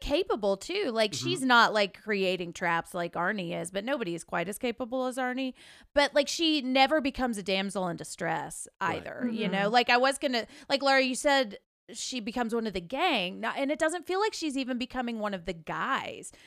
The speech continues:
Speaker 1: you know? It just feels like
Speaker 3: No.
Speaker 1: these are all a group of people in the jungle, and they're working together when they need to, and Arnie, like, treats her like he would a male hostage, I think, before they need her too, you know?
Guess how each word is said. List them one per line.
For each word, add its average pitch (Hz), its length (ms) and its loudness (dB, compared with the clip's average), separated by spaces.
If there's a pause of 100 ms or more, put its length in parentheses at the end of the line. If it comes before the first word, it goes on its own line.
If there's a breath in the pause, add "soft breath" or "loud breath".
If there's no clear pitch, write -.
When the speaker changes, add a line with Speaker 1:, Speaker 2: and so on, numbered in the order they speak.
(120)
Speaker 1:
you 208 120 -4
know? 196 160 2
It 214 80 -2
just 233 200 -6
feels 226 260 2
like 208 140 0
Speaker 3:
No. 160 40 -10
Speaker 1:
these 208 260 -6
are 208 120 4
all 202 280 6
a 190 60 4
group 185 360 -4
of 214 180 -6
people 208 400 -4
in 196 120 -2
the 185 80 -2
jungle, 175 680 -2
and 170 280 -4 (480 soft breath)
they're 196 200 -2
working 185 320 -2
together 190 400 -2
when 185 140 -2
they 175 120 -4
need 196 300 -4
to, 180 300 -2
and 190 160 -2
Arnie, 180 460 -4
like, 185 180 -2
treats 208 300 -6
her 202 160 2
like 190 260 -2
he 220 120 -10
would 185 460 2 (100)
a 202 100 -2
male 185 360 -2
hostage, 170 500 -4
I 170 100 -6
think, 165 420 -10 (580 soft breath)
before 190 540 0
they 175 200 -2
need 185 260 -6
her 165 200 -10
too, 196 360 -8
you 160 140 -10
know? 165 220 -12